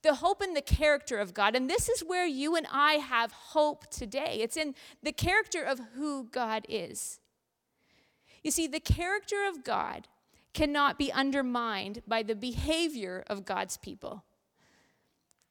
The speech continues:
If anything should be said amen to, this right here should be said amen. Amen? The character of God cannot be undermined by the behavior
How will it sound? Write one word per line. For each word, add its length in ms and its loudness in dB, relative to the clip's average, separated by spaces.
If 140 4
anything 480 2
should 160 0
be 100 -2
said 220 2
amen 500 0
to, 320 -6
this 540 2
right 240 0
here 380 -10
should 240 -10
be 120 -12
said 300 -14
amen. 440 -18
Amen? 460 2
The 100 -4
character 480 -2
of 120 -8
God 380 4
cannot 340 0
be 220 -4
undermined 880 0
by 140 2
the 100 -2
behavior 840 -2